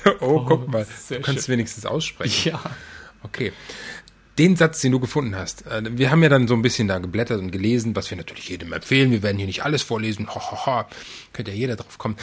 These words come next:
Speaker 1: Nein, wir haben erstmal, äh, ein bisschen geblättert und gelesen, haben uns über neunundsechzig schlau gemacht.
Speaker 2: Ja.
Speaker 1: Viele Dinge, die wir noch nicht wussten.
Speaker 2: Ja,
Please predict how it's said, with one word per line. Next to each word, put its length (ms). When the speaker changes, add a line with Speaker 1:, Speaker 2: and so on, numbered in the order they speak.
Speaker 1:
Nein, 380
wir 180
haben 160
erstmal, 540
äh, 240
ein 220
bisschen 240
geblättert 360
und 60
gelesen, 480
haben 180
uns 220
über 200
neunundsechzig 640
schlau 220
gemacht. 400
Speaker 2:
Ja. 340
Speaker 1:
Viele 240
Dinge, 240
die 140
wir 80
noch 140
nicht 220
wussten. 420
Speaker 2:
Ja, 420